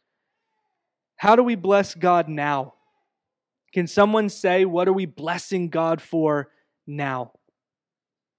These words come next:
And I'm gonna make my way back here as we do communion and songs. So I'm gonna put this down. I'd love if you could say or type, what is something that you are kneeling down and saying, "God, I bless you for"?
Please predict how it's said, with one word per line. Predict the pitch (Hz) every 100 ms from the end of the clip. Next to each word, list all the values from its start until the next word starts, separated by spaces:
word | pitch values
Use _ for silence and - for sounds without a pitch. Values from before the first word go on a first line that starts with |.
| _ 190
And | 160
I'm |
gonna | 180 185
make | 180 190 190
my | 180
way | 175 180
back | 165 156
here | - 180 175
as | 151
we | 151
do | 151 156
communion | - 160 160 170 165 151
and | 143
songs. | - 165 196 196
So | - 160 147 - -
I'm | 165 202
gonna | 196
put | 180 202 190
this | 175 -
down. | 180 175
I'd | 160
love | 147 165 160
if | 151
you | 143 139 214 240
could | - 170
say | - 175 165 160 - _
or | - 208 220
type, | - 190 147 - _ _ _ _ _ _ _
what | 156 185 233
is | 220
something | - 214 196 - 170 147 139 - -
that | 165
you | 170 190
are | 156
kneeling | 151 185 233 247 226
down | 220 190 165 151 _ -
and | 165
saying, | 180 160
"God, | 175 202
I | 202
bless | 151 127 151 196 - -
you | 190 185 185 _ _
for"? | - - 170 143 127